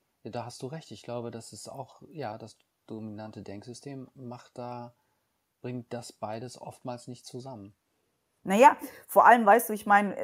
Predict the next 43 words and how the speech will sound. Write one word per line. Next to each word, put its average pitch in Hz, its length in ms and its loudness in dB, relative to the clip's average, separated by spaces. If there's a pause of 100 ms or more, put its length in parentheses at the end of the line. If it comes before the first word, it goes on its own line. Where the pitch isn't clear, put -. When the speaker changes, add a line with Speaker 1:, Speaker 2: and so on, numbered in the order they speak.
Speaker 2:
wir 202 140 2
haben 226 180 6
ja 202 120 6
Speaker 1:
Mhm. 180 40 10
Speaker 2:
auch 196 200 2
ganz 202 260 8
viele 202 260 4
interessante 208 1080 0
Ideen 190 460 -4
davon, 175 300 -2
was 160 220 -6
Liebe 180 300 -2
ist. - 280 -6
Speaker 1:
<laughs> 165 120 -6 (460)
Ja. - 0 -
Speaker 2:
Na, 180 320 2
also, 185 520 6 (460)
im, 175 300 0
äh, 107 340 0 (140)
unser 190 340 6
Ego, 202 380 4
ich 202 120 -2
mein, 202 240 4
unser 196 280 2
Ego, 202 520 4 (500)
es 214 100 2
Speaker 1:
Ja. 123 80 0
Speaker 2:
gibt 113 140 -2
ja 190 80 4
auch 220 100 6
viele 233 420 8 (400)
Weisen 233 680 6
in 208 240 0
Beziehungen, 233 640 0
wo 196 160 0
wir 190 120 4
leiden 202 400 8
und 180 160 -2
denken, 190 260 -2
das 160 160 -6
ist 156 160 -14
Liebe, 175 560 -6
so. - 300 -6